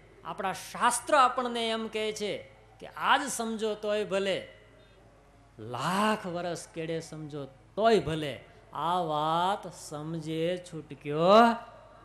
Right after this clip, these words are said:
છે. "ઇહ ચેદ અવેદિત સત્યમસ્તિ નો ચેન મહતિ વિનષ્ટિ."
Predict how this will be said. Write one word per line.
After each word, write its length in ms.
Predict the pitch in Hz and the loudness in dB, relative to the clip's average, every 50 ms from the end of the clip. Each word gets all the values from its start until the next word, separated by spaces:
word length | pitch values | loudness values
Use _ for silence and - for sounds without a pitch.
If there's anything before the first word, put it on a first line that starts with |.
| - - - | -20 -20 -20
છે. 160 | - - - - - - - _ - - | -20 -20 -20 -20 -20 -20 -20 _ -6 0
"ઇહ 200 | 247 247 285 277 | 2 2 2 2
ચેદ 400 | 285 302 285 269 247 185 180 220 | 2 4 4 4 4 4 2 6
અવેદિત 440 | 277 330 339 339 320 330 311 - | 10 12 12 12 10 8 2 -2
સત્યમસ્તિ 840 | 262 - 302 302 - - - 294 285 285 277 - - - 294 277 262 | -2 -2 -4 -4 -4 -6 -6 -2 0 0 -2 -2 -4 -8 -6 -4 -4
નો 220 | 226 240 262 269 | -2 -2 -2 -2
ચેન 280 | 269 269 285 277 269 240 | -2 -2 -2 -2 -2 -2
મહતિ 520 | 214 208 214 220 262 302 302 - 330 320 | -2 -2 0 2 2 2 2 0 -4 -2
વિનષ્ટિ." 560 | 294 294 277 269 233 - - - 233 151 113 | -2 -2 -2 -2 -2 -4 -6 -8 -8 -8 -8